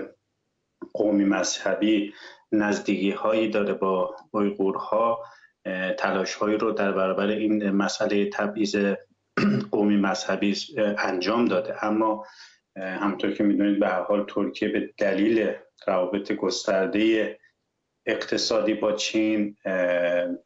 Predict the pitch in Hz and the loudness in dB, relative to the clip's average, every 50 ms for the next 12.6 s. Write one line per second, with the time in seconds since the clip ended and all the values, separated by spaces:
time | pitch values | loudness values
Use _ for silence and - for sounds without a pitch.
0 | - 101 107 107 107 - - 113 104 101 101 - - - - 104 101 101 101 101 | -2 0 0 0 0 0 0 2 2 2 2 0 -2 -4 -2 -2 0 0 0 -2
1 | - - 104 101 98 101 104 104 95 95 92 90 90 90 90 87 87 87 - - | -2 0 2 2 2 2 2 0 -2 0 0 2 2 2 2 2 0 0 -4 -6
2 | - - 92 92 90 90 87 87 85 - _ _ _ - - - 98 98 - 101 | -6 -4 0 0 2 2 0 -2 -2 -6 _ _ _ -10 -2 -2 0 0 2 2
3 | 104 101 104 101 101 104 101 98 - 101 101 101 104 104 - - 101 101 101 98 | 2 2 2 2 2 2 2 0 0 0 0 0 0 0 0 0 0 0 0 0
4 | 98 98 98 95 - - _ _ - 101 98 101 98 98 - - - 95 87 90 | 0 0 -2 -2 -4 -6 _ _ -2 -2 0 0 0 -2 -2 -2 -4 -4 -2 0
5 | 95 92 95 101 101 101 101 - - _ _ - - - - - _ _ _ - | 0 2 2 2 2 0 -2 -4 -10 _ _ -20 -20 -18 -20 -20 _ _ _ -2
6 | - 104 101 98 107 104 104 104 101 101 - - - 98 98 98 98 95 - - | 0 2 2 2 0 0 0 0 0 0 0 -2 -2 0 0 0 -2 -2 -2 -2
7 | 104 101 98 98 95 - - - - - - 92 90 90 90 87 87 85 85 85 | -2 0 0 -2 -2 -4 -8 -14 -16 -12 -8 -4 -2 -2 -2 -2 -2 -4 -4 -6
8 | 92 98 _ _ _ _ _ _ _ _ _ _ _ _ _ _ - _ - 117 | -10 -14 _ _ _ _ _ _ _ _ _ _ _ _ _ _ -12 _ -2 0
9 | 107 104 104 101 104 104 101 104 104 117 107 101 98 - - 95 92 87 - - | 2 2 2 2 2 2 0 0 2 2 2 2 0 0 -2 -2 -2 -2 -2 -2
10 | 92 90 90 - - - - - - - - - - _ _ - - 101 101 101 | 0 -2 -2 -2 -6 -16 -18 -20 -18 -18 -18 -20 -20 _ _ -8 -6 -2 0 0
11 | 101 98 98 98 92 92 104 104 101 104 101 101 101 - - _ _ _ _ _ | 0 0 0 -2 -2 -2 0 0 0 2 0 0 -2 -6 -10 _ _ _ _ _
12 | _ _ - 110 107 104 107 104 101 98 - | _ _ -2 0 0 2 2 2 2 0 -2